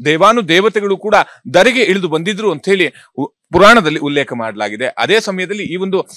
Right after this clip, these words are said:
ರಾಮನ ಪಟ್ಟಾಭಿಷೇಕಕ್ಕಾಗಿನೇ ಸೂರ್ಯದೇವನು ಕೂಡ ಅಯೋಧ್ಯೆಗೆ ಬಂದಿದ್ದ.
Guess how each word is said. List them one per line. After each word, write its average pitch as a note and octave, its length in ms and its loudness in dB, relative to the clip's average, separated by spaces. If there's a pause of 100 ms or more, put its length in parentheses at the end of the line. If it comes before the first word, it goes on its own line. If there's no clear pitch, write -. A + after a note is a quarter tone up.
(140)
ರಾಮನ F#3 420 0
ಪಟ್ಟಾಭಿಷೇಕಕ್ಕಾಗಿನೇ E3+ 1300 0 (260)
ಸೂರ್ಯದೇವನು A3 760 0
ಕೂಡ G3 200 -2 (340)
ಅಯೋಧ್ಯೆಗೆ F#3+ 500 2
ಬಂದಿದ್ದ. C3 340 -6